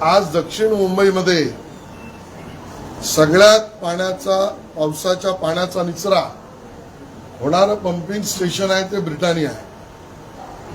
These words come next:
आणि त्या ब्रिटानिया पंपिंग स्टेशनच्या कामाच्या निविदा निघाल्या त्यावेळेला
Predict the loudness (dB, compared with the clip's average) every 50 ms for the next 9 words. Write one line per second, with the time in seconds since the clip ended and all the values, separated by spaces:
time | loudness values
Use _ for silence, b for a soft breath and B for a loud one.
0 | -14 -14 -14 -14 -12 -2 2 2 4 6 6 6 6 6 4 2 4 6 6 6
1 | 8 6 6 4 4 2 0 0 -2 -4 -4 -4 -4 -4 -4 -4 -4 -2 -2 -2
2 | -2 -2 0 2 4 4 4 2 0 -6 -10 -14 -16 -16 -16 -18 -18 -18 -18 -18
3 | -18 -16 -18 -18 -18 -18 -18 -18 -16 -16 -16 -8 -2 2 4 6 8 8 6 6
4 | 6 4 4 4 4 2 0 -2 0 4 6 6 6 6 4 2 2 4 4 6
5 | 4 4 4 4 2 4 4 4 6 6 6 6 4 2